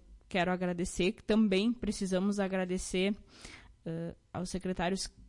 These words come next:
que antecederam o Carlos Gomes aí, que nos, nos aux-, auxiliaram, n-, né, em muitos caminhos aí. Ãh, e o deputado Dirceu Franciscon, que é quem sempre tá lá junto conosco fazendo essa, essa ponte, esse elo de ligação. Ãh, e também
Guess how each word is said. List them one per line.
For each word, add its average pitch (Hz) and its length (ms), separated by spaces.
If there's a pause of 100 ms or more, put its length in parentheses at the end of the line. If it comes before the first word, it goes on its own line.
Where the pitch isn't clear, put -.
(200)
que 202 180
antecederam 190 720
o 170 40
Carlos 170 360
Gomes 185 400
aí, 175 160
que - 120
nos, 175 220
nos 175 220
aux-, - 360
auxiliaram, 180 880
n-, 180 380
né, 196 380 (180)
em 175 120
muitos 180 380
caminhos 190 560
aí. 180 340 (680)
Ãh, 202 360
e 233 200
o 247 80
deputado 202 460
Dirceu 196 320
Franciscon, 202 540
que 214 100
é 202 60
quem 208 280
sempre 214 400
tá 190 180
lá 196 200
junto 196 300
conosco 190 380
fazendo 185 360
essa, 175 400 (240)
essa 185 260
ponte, 196 360
esse 202 160
elo 170 140
de 190 100
ligação. 190 640 (800)
Ãh, 202 240
e 220 40
também 226 680